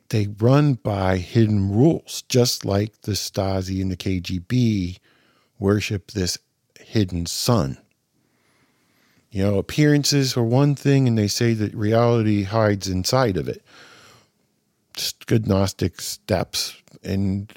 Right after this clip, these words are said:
it seems a lot like how church culture is today.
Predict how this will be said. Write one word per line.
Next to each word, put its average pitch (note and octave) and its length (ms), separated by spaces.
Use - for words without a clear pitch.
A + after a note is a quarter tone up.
it A2 140
seems G#2+ 480
a F#2+ 40
lot F#2+ 300
like F2+ 220
how F2 160
church - 340
culture D2+ 460
is C#2+ 100
today. D2 480